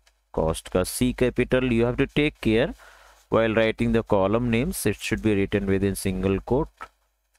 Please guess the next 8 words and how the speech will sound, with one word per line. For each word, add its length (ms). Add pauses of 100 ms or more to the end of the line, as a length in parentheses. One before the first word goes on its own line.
(580)
और, 600
uh, 520 (140)
the 160
spelling 580 (600)
should 360
match। 460 (500)
यहाँ 140
देखिए, 260